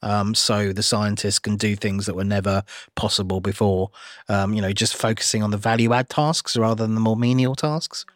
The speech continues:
And A W S were on the panel, and they have just launched a, <laughs> I don't know if you'll be a fan of this, they've just launched a generative A I accelerator, and they've had one thousand two hundred applications to it. So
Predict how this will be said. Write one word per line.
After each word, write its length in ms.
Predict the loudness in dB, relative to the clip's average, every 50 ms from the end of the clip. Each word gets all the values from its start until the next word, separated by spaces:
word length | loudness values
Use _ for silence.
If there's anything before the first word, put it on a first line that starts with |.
| _ _ _ _ -20 _ _ _ _ _ 0
And 400 | 0 2 2 2 2 0 -2 0 2
A 120 | 4 4 6
W 280 | 6 6 6 6 6
S 180 | 6 6 4 2
were 80 | 2 2
on 120 | 4 4
the 40 | 4
panel, 460 | 4 2 2 4 2 2 0 -2 -4 _ -4
and 380 | -2 0 2 2 0 0 -2 -2
they 380 | -2 0 2 4 4 4 4 2
have 180 | 2 0 0
just 280 | 0 0 0 0 2 2
launched 380 | 2 2 2 2 0 0 0 2
a, 220 | 2 2 2 0 -4 -10 -20 -20 -16 -14
<laughs> 640 | -14 -14 -14 -16 -20 -20 -20 -20 _ -14 -12 -10 -2
I 60 | 2
don't 100 | 4 4
know 40 | 4
if 120 | 4 2
you'll 80 | 0 2
be 80 | 2 2
a 60 | 2
fan 260 | 2 2 2 2 2
of 80 | 0 -2
this, 220 | -4 -6 -10 -12 -12 -10 -10 -8 -8 -4 0
they've 140 | 2 2 4
just 220 | 4 2 4 4
launched 260 | 4 4 4 2 2 0
a 60 | 0
generative 640 | 2 2 2 4 4 4 2 2 2 2 2 4 4
A 180 | 4 4 4
I 240 | 4 4 4 2 2
accelerator, 920 | 2 2 2 4 4 6 6 4 4 2 0 -2 -2 -2 -2 -2 -4 -4 -8 _ _ _ _
and 180 | -2 0 2 4
they've 180 | 4 2 2
had 380 | 2 2 4 4 4 2 -2 -8 -16 -20 -20 -20 -20 _ _ -20 _ _ _ _ -20 -20 _ _ _
one 200 | 0 2 2 2
thousand 400 | 0 -2 -2 -2 -2 -2 -2 0
two 160 | 2 4 4
hundred 280 | 4 4 4 4 4 2
applications 680 | 2 2 0 0 2 2 2 2 2 0 -2 -2 -2 -2
to 140 | -2 -2 -2
it. 220 | -2 -4 -6 -6 -4
So 460 | 0 2 4 4 4 4 2 0